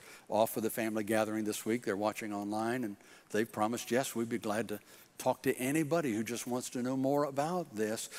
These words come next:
But I can tell you that when you talk to them, they're gonna say at least two things. They're gonna say,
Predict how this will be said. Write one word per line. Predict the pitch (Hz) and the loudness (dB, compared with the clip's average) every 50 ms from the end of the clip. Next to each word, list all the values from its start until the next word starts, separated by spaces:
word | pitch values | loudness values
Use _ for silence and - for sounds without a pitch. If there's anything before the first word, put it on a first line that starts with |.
| - - - - | -12 -10 -4 0
But | 127 113 | 2 4
I | 117 139 | 4 4
can | - - 120 107 | 2 0 -2 -2
tell | - - 160 170 175 165 | 0 0 2 4 4 4
you | 131 113 113 113 113 - - - - | 4 4 2 2 0 -4 -12 -10 -2
that | - 131 - | 0 0 0
when | 110 110 | 2 0
you | 110 110 104 | 0 0 0
talk | - - 143 143 - | 2 2 0 0 2
to | - 131 | 0 -2
them, | 104 110 113 113 110 | 0 2 2 2 2
they're | 117 135 | 2 2
gonna | 143 139 110 | 2 0 -2
say | 104 - - - 127 117 110 107 98 - - - - - - | -2 -2 2 2 4 4 4 2 0 -4 -12 -16 -14 -8 -2
at | 123 113 113 | 0 0 4
least | 120 147 160 139 - - - - 247 - - - - - - _ _ _ _ - 160 139 - | 4 4 4 2 0 -6 -10 -12 -16 -16 -18 -20 -20 -20 -20 _ _ _ _ -20 -16 -12 -8
two | - - 127 127 | -2 -2 -2 0
things. | - - 107 95 95 98 107 110 - - - - - _ _ _ _ _ _ _ _ _ _ _ _ _ _ _ _ _ _ - _ _ _ - - - _ _ _ - | 0 -2 -2 -2 -2 -2 -4 -6 -8 -10 -12 -16 -20 _ _ _ _ _ _ _ _ _ _ _ _ _ _ _ _ _ _ -20 _ _ _ -20 -20 -20 _ _ _ -4
They're | 107 107 107 123 | 0 2 4 4
gonna | 131 151 160 175 | 4 4 2 2
say, | - - - 131 107 98 95 95 104 113 113 | 0 0 0 2 2 4 4 4 2 2 0